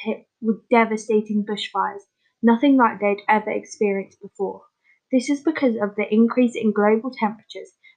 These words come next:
and if this carries on and temperatures keep on rising over the years, disasters like these bushfires will be four times more likely to happen, destroying homes and even some lives of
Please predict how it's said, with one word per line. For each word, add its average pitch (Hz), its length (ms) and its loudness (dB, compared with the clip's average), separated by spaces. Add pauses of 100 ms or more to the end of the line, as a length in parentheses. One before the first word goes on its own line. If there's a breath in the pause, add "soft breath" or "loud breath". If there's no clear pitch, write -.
and 226 100 2
if 247 220 2
this 294 180 -2
carries 262 360 2
on 208 280 0
and 202 100 -4
temperatures 226 560 -6
keep 240 220 -4
on 254 180 4
rising 202 400 0 (100)
over 202 200 -4
the 202 160 -6
years, 190 240 -6 (420 soft breath)
disasters 247 600 2
like 247 200 0
these 254 260 -4
bushfires 190 520 -2
will 202 100 -2
be 214 260 0
four 254 300 6
times 202 380 -2
more 208 200 2
likely 202 400 0
to 202 200 -10 (360)
happen, 202 440 -10 (560)
destroying 226 480 2
homes 233 420 2
and 233 160 -2
even 226 340 2
some 220 300 2
lives 190 320 0
of 208 80 -8